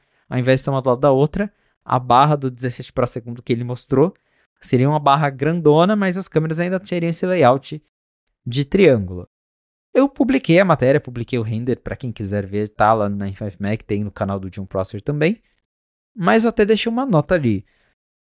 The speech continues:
O John Prosser, ele é meio questionável.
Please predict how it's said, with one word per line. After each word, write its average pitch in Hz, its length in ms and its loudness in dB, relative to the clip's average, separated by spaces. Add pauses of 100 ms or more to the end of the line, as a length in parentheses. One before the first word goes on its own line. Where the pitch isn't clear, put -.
(220)
O 415 60 6
John 143 220 6
Prosser, 151 500 0
ele 190 160 2
é 220 40 2
meio 226 220 -2
questionável. 107 840 -2